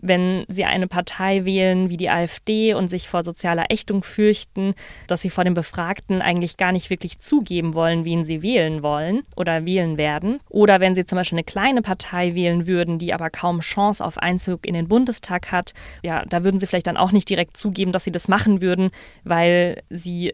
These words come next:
ja so ihre Stimme eigentlich verschenken. Bei den Online-Umfragen hingegen, die sind anonym, aber wie repräsentativ die sind,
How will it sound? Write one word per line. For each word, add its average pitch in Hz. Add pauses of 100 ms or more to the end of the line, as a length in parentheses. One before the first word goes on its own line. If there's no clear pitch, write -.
ja 165
so 180
ihre 180
Stimme 185
eigentlich 170
verschenken. - (580)
Bei 180
den 180
Online-Umfragen 170
hingegen, 165
die 180
sind 180
anonym, 170 (520)
aber 226
wie 214
repräsentativ 185
die 160
sind, 175